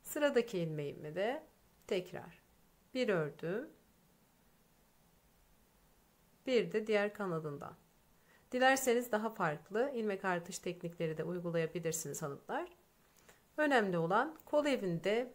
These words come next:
kaç ilmeğimiz varsa iki misline çıkaralım. Bu arada biz de kol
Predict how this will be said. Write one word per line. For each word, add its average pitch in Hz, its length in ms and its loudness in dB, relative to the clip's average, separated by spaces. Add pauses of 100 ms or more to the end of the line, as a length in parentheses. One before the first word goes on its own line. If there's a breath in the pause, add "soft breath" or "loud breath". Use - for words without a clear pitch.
(300)
kaç - 320 4
ilmeğimiz 160 540 0
varsa 233 460 4
iki 247 260 -4
misline 170 420 -4
çıkaralım. - 560 -6 (720)
Bu 226 40 2
arada 190 300 0
biz 180 140 -6
de 180 120 -6
kol 170 200 -4